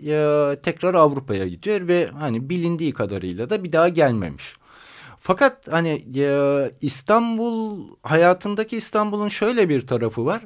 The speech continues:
Bir tane Parvus'un, e, bildiğim kadarıyla tek bir biyografisi var. Altı yüz sayfalık bir biyografi. Bütün ayrıntısıyla hayatı anlatılıyor.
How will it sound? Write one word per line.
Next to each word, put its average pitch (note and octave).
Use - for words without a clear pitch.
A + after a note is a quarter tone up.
Bir C#4
tane C3+
Parvus'un, D#3
e, D3
bildiğim E3+
kadarıyla A2
tek -
bir E3+
biyografisi C#3+
var. -
Altı D#3+
yüz B2
sayfalık C3+
bir A#2+
biyografi. F#2
Bütün C#3+
ayrıntısıyla A2+
hayatı B2
anlatılıyor. A2+